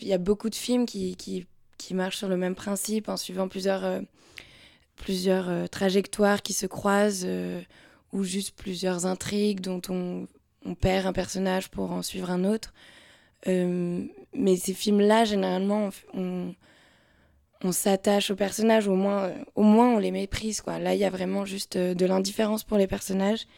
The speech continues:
C'est pour ça que ça marche pas du tout. On n'a aucune empathie, on n'a pas de mépris, rien. Alors qu'ils sont tous assez détestables.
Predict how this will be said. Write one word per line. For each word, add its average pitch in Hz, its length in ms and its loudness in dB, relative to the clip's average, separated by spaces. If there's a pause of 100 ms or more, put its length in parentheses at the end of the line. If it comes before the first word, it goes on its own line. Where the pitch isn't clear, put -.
(320)
C'est - 140 -8
pour 202 80 2
ça 208 140 2
que - 80 -14
ça 202 80 2
marche 175 320 0
pas 208 160 -6
du 226 160 -8
tout. 202 280 -4 (540)
On - 60 -6
n'a 175 80 -2
aucune 220 300 2
empathie, 208 680 -2
on 196 80 0
n'a 175 240 -4 (1040)
pas 196 100 -2
de 202 60 2
mépris, 196 420 0
rien. 180 340 -4 (800)
Alors 196 240 2
qu'ils - 160 -4
sont 196 140 0
tous 196 240 -6 (960)
assez 196 260 0
détestables. 214 640 0